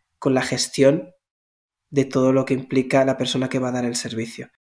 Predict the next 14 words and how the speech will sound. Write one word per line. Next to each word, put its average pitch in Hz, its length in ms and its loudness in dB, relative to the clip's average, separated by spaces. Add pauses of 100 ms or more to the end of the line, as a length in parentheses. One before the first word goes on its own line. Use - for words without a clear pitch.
(240)
Entonces, 170 300 6
Eturgo 180 340 10
está 202 180 4
ahí, 180 320 0 (400)
Eturgo 147 320 4
está 147 200 4
presente, 175 420 4
Eturgo 151 600 4 (320)
sigue 165 380 6
creando 143 340 6
colaboraciones, 139 1000 0
sigue 139 320 2
creando 135 1080 4
sinergias 143 880 4